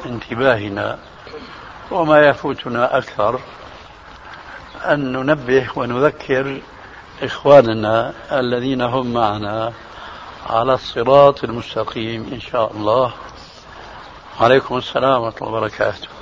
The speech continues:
أما حينما نرى الشخص بعيدا عن السنة،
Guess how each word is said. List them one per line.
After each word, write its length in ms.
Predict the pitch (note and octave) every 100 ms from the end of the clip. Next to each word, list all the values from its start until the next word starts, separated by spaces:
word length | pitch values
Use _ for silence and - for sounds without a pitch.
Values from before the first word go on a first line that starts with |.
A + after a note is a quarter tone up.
| - - - - - - - - - - - - - - -
أما 400 | D3+ D#3 C#3 C3
حينما 880 | A#2 D3 C#3 B2+ B2 A#2 A#2 - B2
نرى 460 | A#2+ B2 A2 A2 - -
الشخص 520 | - - C3 C3+ - A2+
بعيدا 720 | G#2 G#2+ C3 A2+ A2 G#2 G#2 - - - - - -
عن 160 | A#2+ B2
السنة، 640 | A2+ - - A#2+ A#2+ B2